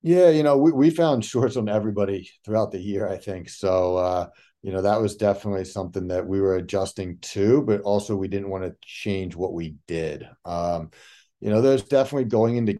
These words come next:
games, there were things, a-, and it could be shorts, it could be longs, it could be, generally speaking, the short sticks are probably less good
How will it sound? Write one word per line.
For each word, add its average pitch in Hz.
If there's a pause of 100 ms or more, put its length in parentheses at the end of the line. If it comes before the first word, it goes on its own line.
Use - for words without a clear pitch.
(140)
games, 101
there 104
were 90
things, 104
a-, 113
and 127
it 131
could 131
be 110
shorts, 117
it 101
could 92
be 92
longs, 101
it 95
could 87
be, 85 (220)
generally 120
speaking, 101
the 95
short 98
sticks -
are 95
probably 90 (260)
less 95
good 92